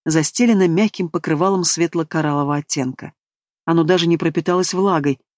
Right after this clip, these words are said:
поскольку здесь поддерживалась подходящая для жизни температура. А еще в комнате имелось большое, во всю стену, стереозеркало и гардеробный отсек.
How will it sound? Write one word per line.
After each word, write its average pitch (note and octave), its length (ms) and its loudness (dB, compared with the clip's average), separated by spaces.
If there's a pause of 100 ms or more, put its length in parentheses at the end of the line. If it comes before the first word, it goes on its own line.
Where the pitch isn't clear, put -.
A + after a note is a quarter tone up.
(140)
поскольку D#3 460 0
здесь F3 240 0
поддерживалась E3+ 680 0 (180)
подходящая E3 600 0
для D#3 160 0
жизни D#3 280 2
температура. D#3 720 -4 (540)
А C#3 100 2
еще C#3+ 260 2
в C4 100 -4
комнате D#3+ 440 2
имелось E3+ 320 2
большое, D#3 580 0 (300)
во D#3 140 0
всю B3+ 200 2
стену, G3+ 460 2 (200)
стереозеркало F3 1080 2 (240)
и F#3+ 80 0
гардеробный E3 680 2
отсек. - 500 -8